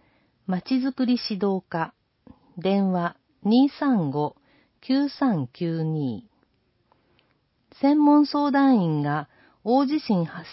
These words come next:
生時の住宅倒壊の危険性を無料で診断します。日時、十月三日水曜、十三時から十七時。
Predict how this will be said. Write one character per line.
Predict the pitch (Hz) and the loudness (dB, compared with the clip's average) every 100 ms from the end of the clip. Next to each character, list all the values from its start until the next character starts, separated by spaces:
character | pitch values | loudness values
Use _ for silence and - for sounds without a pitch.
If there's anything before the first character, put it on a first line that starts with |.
| - | -2
生 | 233 | -2
時 | 196 - | -2 -4
の | 160 151 160 | -4 -4 -6
住 | 220 247 | -4 -4
宅 | 254 269 - | -2 -4 -4
倒 | - 254 | -2 -2
壊 | - 214 202 | -2 -4 -2
の | 202 196 | -2 -2
危 | _ | _
険 | - 226 226 | -4 0 0
性 | - 214 202 | 0 -4 -2
を | 190 185 185 _ - _ 185 | -2 -2 -4 _ -20 _ -4
無 | 180 | 0
料 | 208 254 262 | 2 2 4
で | 262 | 0
診 | 254 208 180 | 0 -2 -4
断 | 165 160 160 | -4 -8 -10
し | - | -10
ま | 143 139 | -10 -10
す。 | - - - _ _ _ _ _ _ _ _ _ _ _ - | -16 -20 -20 _ _ _ _ _ _ _ _ _ _ _ -2
日 | 240 262 208 165 | -2 0 -4 -6
時、 | 147 127 _ _ _ _ 180 | -8 -10 _ _ _ _ -6
十 | 220 277 | -2 0
月 | 277 269 - | 0 -4 0
三 | 226 226 | 0 0
日 | - 208 - | -4 -6 -6
水 | - 208 202 | -6 -4 -2
曜、 | 190 165 104 - _ _ - | -2 -2 -6 -12 _ _ -10
十 | 196 262 | -4 -4
三 | 262 269 220 | 0 2 2
時 | 151 | -2
か | - 123 | -10 -12
ら | 127 | -12
十 | 139 190 202 208 | -10 -4 -2 -2
七 | - - 180 | -6 -12 -10
時。 | 143 113 | -10 -14